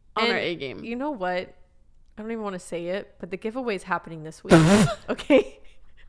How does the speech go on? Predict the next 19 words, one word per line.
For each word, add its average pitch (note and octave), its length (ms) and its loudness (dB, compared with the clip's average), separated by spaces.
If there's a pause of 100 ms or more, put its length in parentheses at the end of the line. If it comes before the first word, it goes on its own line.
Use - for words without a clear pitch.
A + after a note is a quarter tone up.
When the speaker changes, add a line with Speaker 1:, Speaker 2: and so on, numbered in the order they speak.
(300)
Speaker 2:
Because, A#3+ 260 0 (220)
no, G#3 400 -2 (440)
Adeline, G3+ 340 0
Speaker 1:
Oh A4+ 40 -2
Speaker 2:
we A4 100 2
Speaker 1:
my D5+ 100 2
Speaker 2:
need D#5 60 -4
to B4+ 100 -4
hold C#5 240 -2
Speaker 1:
gosh. F#4 180 2
Speaker 2:
ourselves G3+ 300 -4
accountable. F#3+ 500 -10
Speaker 1:
I - 20 -10
forgot - 140 -10
about - 880 -20
Speaker 2:
And A3+ 100 -6
we're C4 120 -4
so G#3+ 300 -4
close F#3+ 520 -8